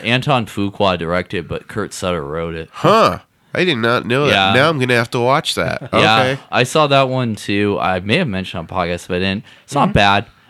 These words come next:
Speaker 1: I like, I don't like sports at all, but I do like sports movies, especially sports
Speaker 2: You know,
Speaker 1: dramas
Speaker 2: yeah.
Speaker 1: or sports comedies.
Speaker 2: I, I
Speaker 1: So.
Speaker 2: do kind of,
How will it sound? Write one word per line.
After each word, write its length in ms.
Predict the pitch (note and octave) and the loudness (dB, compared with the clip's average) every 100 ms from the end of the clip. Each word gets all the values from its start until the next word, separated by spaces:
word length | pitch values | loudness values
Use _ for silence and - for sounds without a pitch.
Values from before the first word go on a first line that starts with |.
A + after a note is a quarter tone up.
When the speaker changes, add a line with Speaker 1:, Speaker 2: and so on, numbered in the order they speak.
| - | 0
Speaker 1:
I 120 | B2+ | 2
like, 340 | F3 E3+ D3+ - | 4 2 -2 -2
I 100 | G#2+ | 0
don't 140 | C3+ | 0
like 180 | D#3+ B2 | -2 -4
sports 460 | - - A2+ A2 - | -8 -4 -2 -2 -6
at 60 | G2+ | -10
all, 60 | |
but 120 | E2 | -4
I 100 | G2 | -2
do 200 | F#2 - | -2 -2
like 160 | A#2+ A2+ | -2 -2
sports 460 | - - G#2 F#2+ - | -10 -8 -8 -8 -8
movies, 400 | F2+ F#2 E2+ E2+ | -6 -4 -6 -8
especially 400 | - G#2+ G2 F#2+ | -4 -2 -2 -6
sports 300 | - G#2+ C#3 | -4 2 4
Speaker 2:
You 60 | F3+ | 4
know, 80 | |
Speaker 1:
dramas 300 | F3+ A#2 A#2+ | 4 4 2
Speaker 2:
yeah. 380 | B2 B2 A#2 G#2 | 4 4 4 2
Speaker 1:
or 20 | |
sports 280 | G2+ G#2 F#2+ | 2 0 -2
comedies. 640 | - G2+ F#2 D#2+ D#2 D2 - _ _ - | 0 2 2 -2 -6 -8 -16 _ _ -2
Speaker 2:
I, 180 | B2 B2 | 2 4
I 80 | B2+ | 2
Speaker 1:
So. 80 | B2 | 0
Speaker 2:
do 180 | C#3+ | -2
kind 320 | C#3 D3 B2 A#2+ | 0 0 0 -2
of, 260 | - G2 | -6 -10